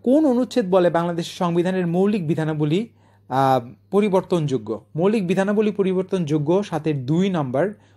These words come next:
অনুচ্ছেদ বলে। বিসিএস আলটিমেট চ্যানেলের পক্ষ থেকে আমরা বাংলাদেশ বিষয়াবলীর প্রশ্ন সমাধান করছি একচল্লিশতম বিসিএস প্রিলিমিনারি পরীক্ষার। একুশ নম্বর প্রশ্নটি হচ্ছে যে বাংলাদেশের সংবিধানের ত্রয়োদশ সংশোধনীর বিষয় কি? আপনারা নিশ্চয়ই জানেন বাংলাদেশের সংবিধানের ত্রয়োদশ বা তেরোতম সংশোধনীর কথা।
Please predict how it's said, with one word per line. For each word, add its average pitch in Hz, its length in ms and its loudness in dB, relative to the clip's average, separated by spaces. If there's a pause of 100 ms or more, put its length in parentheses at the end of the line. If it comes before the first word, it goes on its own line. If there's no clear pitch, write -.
(120)
অনুচ্ছেদ 143 480 0
বলে। 131 280 0 (840)
বিসিএস 185 240 -12
আলটিমেট 190 340 -6
চ্যানেলের 175 260 -4
পক্ষ 143 180 -6
থেকে 156 160 -4
আমরা 202 160 -4
বাংলাদেশ 180 380 -2
বিষয়াবলীর 143 440 0
প্রশ্ন 139 320 -4
সমাধান 127 380 -6
করছি 127 240 -4
একচল্লিশতম 127 500 -6
বিসিএস 117 340 -8
প্রিলিমিনারি 110 380 -6
পরীক্ষার। 110 400 -4 (460)
একুশ 190 280 2
নম্বর 247 140 2
প্রশ্নটি 185 300 -2
হচ্ছে 165 220 -4
যে 170 100 0
বাংলাদেশের 131 580 -2
সংবিধানের 190 680 0 (240)
ত্রয়োদশ 190 480 0
সংশোধনীর 131 560 -4
বিষয় 120 260 -4
কি? 113 180 -10 (640)
আপনারা 269 280 2
নিশ্চয়ই 233 220 -2
জানেন 214 240 -2
বাংলাদেশের 160 440 0
সংবিধানের 151 520 0 (640)
ত্রয়োদশ 175 500 2
বা 143 120 -4
তেরোতম 226 540 0
সংশোধনীর 131 520 -6
কথা। 113 280 -10